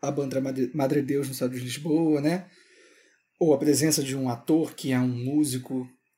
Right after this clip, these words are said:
no Palermo Shooting, eu acho que, e a presença do Lou Reed no <laughs> Palermo Shooting também, então você tem essa coisa muito forte da música e tal,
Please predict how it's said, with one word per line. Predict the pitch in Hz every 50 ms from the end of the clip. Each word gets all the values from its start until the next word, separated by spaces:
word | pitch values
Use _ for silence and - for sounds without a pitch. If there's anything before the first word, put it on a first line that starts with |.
| _ _ -
no | 156 135 127
Palermo | 131 139 131 127 120 117 120
Shooting, | - - - 151 165 180 180 160 - - - 131 127 127 - _ _ _ - - - - _ -
eu | 135 127
acho | 131 135 131 - -
que, | - - 185 160 151 151 151 147 139 143 135 131 127 127
e | 151 151 147
a | -
presença | - 143 147 139 170 165 - 160
do | 147 151
Lou | 139 139 143 131
Reed | 127 139 156 180 175 151 127 127
no | 123 127 123
<laughs> | 127
Palermo | - 165 147 147 131 135 127
Shooting | 123 - - 156 190 185 151 - 156
também, | 135 147 143 143 147 160 170 170 - - - - - _
então | _ - 156 151
você | - 165
tem | 160 - 180 175
essa | 180 170 175 175
coisa | - 175 175 170 170 156
muito | 165 185 190
forte | - - - - 156 170 185 190 175 - - -
da | - 143
música | 139 147 143 147 160 190 196 180 151 135 127 - 139
e |
tal, | - - 143 139 143 143